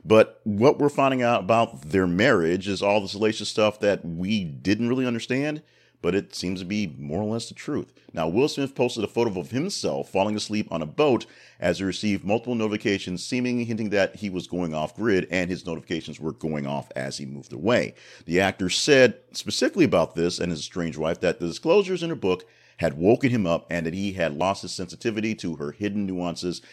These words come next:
and subtle beauties. Basically, he's not paying attention right now at the moment. What Pinkett Smith actually said about specifically for the separation was, "It's, you know, it's been on since twenty sixteen."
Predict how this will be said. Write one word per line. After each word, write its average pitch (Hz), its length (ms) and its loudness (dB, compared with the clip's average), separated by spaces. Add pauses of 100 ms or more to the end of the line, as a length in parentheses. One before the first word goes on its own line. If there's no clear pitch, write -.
(120)
and 71 160 -10
subtle 60 280 -12
beauties. 76 460 -8 (320)
Basically, 98 640 4
he's 95 460 -6 (840)
not 92 340 -2
paying 82 280 -6
attention 73 440 -10
right 73 220 -8
now 76 500 -4
at 67 160 -6
the 73 60 -10
moment. 87 420 2 (760)
What 95 240 2
Pinkett 110 240 0
Smith 139 260 -2
actually 110 380 2
said 139 420 4
about 87 460 2
specifically 117 580 2
for 87 320 2
the 87 220 -6
separation 78 640 -2
was, 80 360 -2
"It's, - 380 -2
you 90 80 -4
know, 80 140 0
it's - 100 -8
been 175 160 2
on 156 240 4
since 123 300 -2
twenty 123 280 -4
sixteen." 101 640 -4